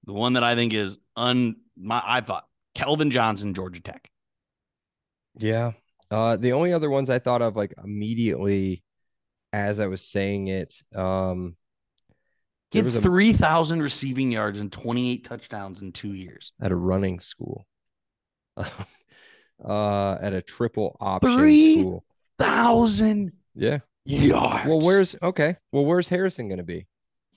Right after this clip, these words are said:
Speaker 2: Like, well,
Speaker 1: Right
Speaker 2: he
Speaker 1: around
Speaker 2: didn't
Speaker 1: there.
Speaker 2: play that, he didn't play that much as a freshman because of Chris Olave and Garrett Wilson. <laughs> Um, but Marvin Harrison Junior, you know, if he stay, he's not gonna stay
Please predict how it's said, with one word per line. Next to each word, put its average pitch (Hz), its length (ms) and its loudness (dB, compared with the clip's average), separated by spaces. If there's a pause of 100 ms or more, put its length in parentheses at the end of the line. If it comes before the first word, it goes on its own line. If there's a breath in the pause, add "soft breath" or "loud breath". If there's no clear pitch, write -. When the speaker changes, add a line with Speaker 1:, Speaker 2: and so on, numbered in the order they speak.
(160)
Speaker 2:
Like, 120 200 0
well, 143 120 0
Speaker 1:
Right 139 100 2
Speaker 2:
he 160 80 2
Speaker 1:
around 196 60 4
Speaker 2:
didn't 185 140 2
Speaker 1:
there. 180 40 -6
Speaker 2:
play 170 160 4
that, 117 160 2
he 131 160 -2
didn't 131 160 -2
play 123 200 -2
that 113 140 0
much 95 220 -8
as 90 100 -10
a 87 60 -12
freshman - 480 -6 (840)
because 101 340 -2
of 95 200 -4 (260)
Chris - 320 -6
Olave 92 440 0
and 95 120 -6
Garrett 92 240 -4
Wilson. 104 380 -2
<laughs> 107 60 -16 (760 soft breath)
Um, 95 500 -4 (680)
but 110 380 -4
Marvin 147 320 0
Harrison 143 340 -2
Junior, 110 500 -4 (260)
you 127 120 -4
know, 120 140 0
if 131 220 -2
he 139 140 0
stay, 123 440 -6
he's 123 140 -6
not 120 180 -4
gonna 117 140 -8
stay 90 460 -6